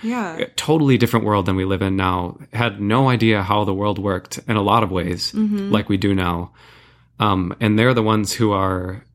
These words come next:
Speaker 2: basically informing our entire lives and basically informing
Speaker 1: As
Speaker 2: our entire,
Speaker 1: Christians.
Speaker 2: like, eternity.
Speaker 1: Yes.
Speaker 2: It's, it's, it's strange that we would give them so much credit, I guess, is kind
Speaker 1: Uh-huh.
Speaker 2: of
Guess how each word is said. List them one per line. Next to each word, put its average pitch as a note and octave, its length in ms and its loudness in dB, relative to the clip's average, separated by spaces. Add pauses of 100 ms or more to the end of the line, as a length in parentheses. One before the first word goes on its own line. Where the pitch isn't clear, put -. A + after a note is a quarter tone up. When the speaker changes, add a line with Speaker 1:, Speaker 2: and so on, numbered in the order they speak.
Speaker 2:
basically G#2 400 2
informing F#2+ 760 -2 (200)
our G#2 160 2
entire F#2+ 400 -2
lives A#2 460 0
and G#2 380 -4
basically G#2 340 2
informing G#2 460 -2
Speaker 1:
As G#2+ 120 2
Speaker 2:
our G2 120 2
entire, G#2 460 0
Speaker 1:
Christians. G2 280 -2 (460)
Speaker 2:
like, F#2+ 400 -6 (140)
eternity. G2+ 680 0
Speaker 1:
Yes. G3 340 -4
Speaker 2:
It's, - 200 2
it's, - 440 0
it's A#2+ 160 0
strange A#2+ 540 0
that G2+ 260 0
we G#2+ 120 2
would G#2 240 -2
give G2 200 0
them F#2+ 200 0
so G#2+ 160 -2
much F#2 200 -6
credit, F2+ 320 0
I F2+ 100 -2
guess, F#2+ 300 -6
is A2+ 100 -4
kind G2+ 200 0
Speaker 1:
Uh-huh. F#2 120 -2
Speaker 2:
of - 260 -14